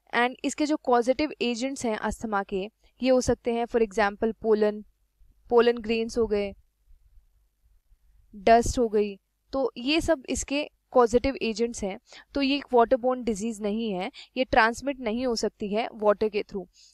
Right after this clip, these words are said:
लेकिन अगर हम बात करें कोलेरा की, तो कोलेरा एक बैक्टीरियल डिजीज है and ये ट्रांसमिट हो सकती है through contaminated food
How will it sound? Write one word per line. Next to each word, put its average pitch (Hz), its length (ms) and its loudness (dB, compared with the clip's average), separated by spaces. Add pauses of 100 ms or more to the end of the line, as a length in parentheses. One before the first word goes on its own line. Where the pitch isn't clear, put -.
(160)
लेकिन 262 220 0
अगर 262 280 0
हम 269 120 -4
बात 226 160 4
करें 247 240 -2
कोलेरा 214 380 2
की, 214 280 -10 (240)
तो 269 60 0
कोलेरा 247 460 6
एक - 220 -4
बैक्टीरियल 226 540 4
डिजीज 226 380 -4
है 233 180 -4 (340)
and 269 240 -2 (200)
ये 254 160 -2
ट्रांसमिट 254 580 0
हो 262 120 0
सकती 226 360 -2
है 214 140 0
through 262 300 -6
contaminated 247 640 -2
food 254 300 -6